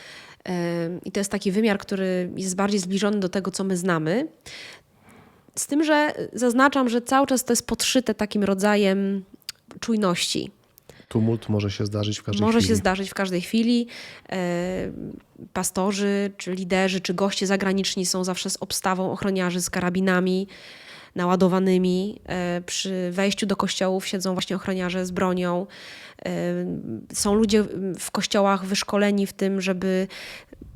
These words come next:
Speaker 1: przyglądać się temu, kto jest w tłumie i szukać potencjalnych zamachowców. To jest, y,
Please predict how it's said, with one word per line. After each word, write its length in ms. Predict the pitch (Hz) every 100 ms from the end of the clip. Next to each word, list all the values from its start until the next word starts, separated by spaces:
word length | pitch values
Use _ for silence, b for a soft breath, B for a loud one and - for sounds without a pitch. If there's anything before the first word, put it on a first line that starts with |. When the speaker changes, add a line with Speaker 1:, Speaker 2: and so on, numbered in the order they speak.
| -
Speaker 1:
przyglądać 560 | - 220 220 214 202 196
się 420 | - 196 190 208
temu, 200 | 214 202
kto 180 | 196 214
jest 140 | 202
w 80 | -
tłumie 640 | - 202 190 190 190 190 -
i 60 |
szukać 340 | - 196 196 -
potencjalnych 640 | 190 196 190 196 196 190
zamachowców. 920 | 190 190 180 190 - - 185 190 - B B B B - - -
To 120 | 220
jest, 440 | 247 226 - -
y, 360 | - 120 131 117